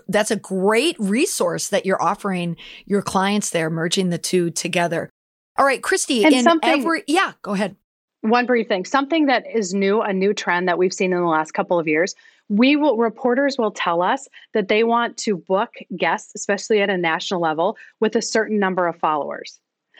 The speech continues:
Speaker 2: So even an executive, an executive who could be interviewed for something,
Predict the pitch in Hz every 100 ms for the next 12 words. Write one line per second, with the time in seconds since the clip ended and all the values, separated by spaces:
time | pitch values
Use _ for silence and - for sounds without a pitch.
0 | - - 247 - 285 302 320 311 302 -
1 | - 285 - 180 151 - _ _ - -
2 | 233 220 202 202 240 269 311 311 285 262
3 | - 254 214 196 196 262 254 285 262 202
4 | 185 196 185 180 170 175 175